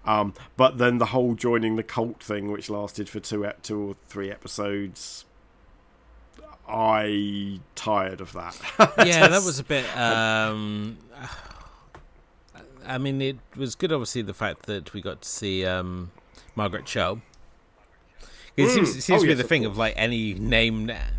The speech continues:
Speaker 2: aimed at Asian actor that they can get in-, into the show, they will work in. Like,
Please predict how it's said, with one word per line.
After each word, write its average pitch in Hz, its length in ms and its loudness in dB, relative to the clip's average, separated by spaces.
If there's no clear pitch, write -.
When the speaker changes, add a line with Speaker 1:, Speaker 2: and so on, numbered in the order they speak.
Speaker 2:
aimed 107 400 -6
at 127 140 -8
Asian 107 600 -2
actor 104 340 -8
that 82 180 -12
they 90 100 -8
can 95 200 -8
get 90 260 -6
in-, 101 280 -8
into 90 160 -10
the 80 100 -10
show, 87 200 -8
they 85 100 -6
will 92 220 -6
work 90 320 -4
in. 87 220 -8
Like, 85 180 -10